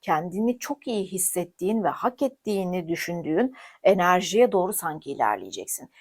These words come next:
Yani bu ne demek? Aslında ikisi bir araya gelince adeta, e, böyle bir onore olacaksın. Anlatabildim mi? Sanki böyle bir gururun okşanacak sevgili arkadaşlar.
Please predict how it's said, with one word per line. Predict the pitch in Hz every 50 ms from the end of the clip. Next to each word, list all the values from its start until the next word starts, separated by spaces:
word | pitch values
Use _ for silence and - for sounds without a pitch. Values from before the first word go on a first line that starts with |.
| _ _ _
Yani | 202 196 208 214 214 196 180
bu | 208 240
ne | 277 240 196
demek? | 165 135 123 - -
Aslında | - 170 175 - - - 151
ikisi | - - 170 - 190 170
bir | 185 180
araya | 170 165 175 165 170
gelince | 160 175 175 165 165 147 139 185 247 254 - _ _ _ - _ _
adeta, | - 214 254 285 233 233 196 - 180 180 240 311 - - _ _ _ _ _ _ _ -
e, | 170 170
böyle | 214 233 254
bir | 269 - - - _ _ _ _
onore | - 202 208 208 220 220 233 226 185
olacaksın. | 156 135 139 139 - 127 127 - - - - - - - 165 - _
Anlatabildim | - 170 190 185 - 208 202 220 226 254 370 269
mi? | 175 131 123
Sanki | - - 196 214 220 220 233 202
böyle | 208 202
bir | 202 190 165 - -
gururun | 208 202 196 196 208 196 233 226 -
okşanacak | - 160 - - - - 135 120 139 135 165 196 262 - - - - - _ _
sevgili | - - 196 175 156 151 151 117
arkadaşlar. | 101 120 - - 170 196 196 196 - - 233 262 -